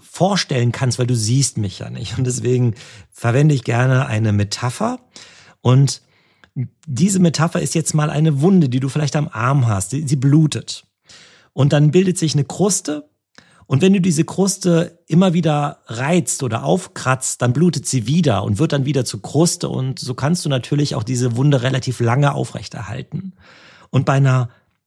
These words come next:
generalisierten Angststörung oder einer Panikstörung ist genau das der Fall. Du hast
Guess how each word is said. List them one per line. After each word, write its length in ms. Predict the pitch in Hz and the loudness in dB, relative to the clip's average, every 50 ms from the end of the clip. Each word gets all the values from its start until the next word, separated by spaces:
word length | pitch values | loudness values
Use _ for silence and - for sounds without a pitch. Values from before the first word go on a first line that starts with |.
| _ _ _ _ - | _ _ _ _ -4
generalisierten 800 | 113 139 208 220 214 185 190 185 180 175 139 170 165 - - - | 0 2 2 4 4 2 2 2 2 2 2 0 -2 -2 -4 -6
Angststörung 800 | - 123 135 151 147 - - - - - 127 113 101 98 120 131 | -2 0 0 0 0 -2 -6 -10 -8 -6 -4 -4 -4 -4 -6 -6
oder 160 | 143 151 156 | -4 -4 -4
einer 200 | - 135 139 135 | -2 -2 -4 -4
Panikstörung 1080 | - - - 113 113 135 151 147 117 - - - - 92 90 85 107 139 190 226 - _ _ _ _ _ _ _ _ _ _ _ _ _ _ _ _ - - - | -6 -8 -4 -2 0 0 0 0 -2 -4 -10 -8 -8 -8 -6 -4 -2 -2 -2 -2 -4 _ _ _ _ _ _ _ _ _ _ _ _ _ _ _ _ -20 -12 -4
ist 200 | - 120 - - | -4 -4 -2 0
genau 280 | - 110 120 135 139 | 2 2 4 4 2
das 400 | 127 101 - - 117 127 143 - | 0 -2 -8 -8 -6 -4 -4 -4
der 120 | - 117 101 | -4 -8 -10
Fall. 420 | - - - 151 120 104 92 98 113 | -6 -6 -4 -2 -2 -2 -4 -6 -6
Du 180 | 131 123 92 117 | -6 -4 -2 -2
hast 360 | 147 180 - - - - | -2 -2 -2 -4 -8 -12